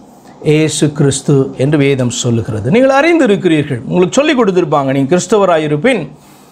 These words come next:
சபையின் விசுவாசியா இருப்பீர்கள்னு சொன்னா உங்களுக்கு சொல்லிக் கொடுத்திருப்பாங்க. நீங்க எப்படி ரட்சிக்கப்பட முடியும்? கர்த்தராகிய இயேசு கிறிஸ்துவை விசுவாசி என்று சொல்லிக் கொடுத்திருப்பார்கள், அவருடைய நாமத்தை விசுவாசி என்று சொல்லிக் கொடுத்திருப்பார்கள். அப்ப இயேசு கிறிஸ்துவை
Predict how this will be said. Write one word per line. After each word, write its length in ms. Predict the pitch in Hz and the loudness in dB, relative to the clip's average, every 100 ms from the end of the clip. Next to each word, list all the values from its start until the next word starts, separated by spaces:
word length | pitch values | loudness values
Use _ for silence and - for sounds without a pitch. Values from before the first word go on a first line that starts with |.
| - - - | -20 -8 -2
சபையின் 360 | 214 226 214 202 | 2 2 2 0
விசுவாசியா 520 | 196 208 196 190 185 165 | 2 2 0 0 0 0
இருப்பீர்கள்னு 500 | 160 160 156 147 135 | -2 -2 -2 0 -2
சொன்னா 160 | 151 269 | -2 -2
உங்களுக்கு 260 | 339 226 196 | 0 0 0
சொல்லிக் 200 | 214 214 | 0 2
கொடுத்திருப்பாங்க. 540 | 196 175 165 165 160 160 143 - - | 2 2 0 0 0 0 -2 -8 -6
நீங்க 160 | 143 180 | 0 0
எப்படி 180 | 190 226 | 2 0
ரட்சிக்கப்பட 540 | 208 202 196 196 190 175 175 170 | 0 0 0 0 2 2 0 0
முடியும்? 360 | 170 175 175 170 180 - - - - - - - | -2 0 0 -2 -6 -12 -20 -20 -20 -20 -14 -2
கர்த்தராகிய 500 | 170 160 170 175 160 | 0 2 2 2 2
இயேசு 220 | 170 - 160 | 0 0 -2
கிறிஸ்துவை 380 | 151 151 151 151 143 143 | 0 0 0 2 2 0
விசுவாசி 580 | 143 143 143 139 185 185 135 139 | 0 2 2 2 2 2 2 0
என்று 120 | 226 | 2
சொல்லிக் 220 | 233 202 180 | 2 2 2
கொடுத்திருப்பார்கள், 720 | 156 139 135 127 120 - - - - - | 2 0 -2 0 -2 -4 -16 -16 -16 -6
அவருடைய 280 | 156 185 170 160 | -2 0 0 0
நாமத்தை 400 | 175 180 170 156 143 | 0 0 0 0 0
விசுவாசி 440 | 131 151 143 - 190 | 0 0 0 0 0
என்று 140 | 156 175 | 0 0
சொல்லிக் 220 | 208 208 180 | 0 2 2
கொடுத்திருப்பார்கள். 720 | 165 139 131 127 117 110 95 - - - | 0 0 -2 -2 -4 -4 -10 -14 -18 -8
அப்ப 100 | 202 226 | -2 0
இயேசு 260 | 311 359 359 269 | 2 0 0 0
கிறிஸ்துவை 320 | 262 262 | 0 2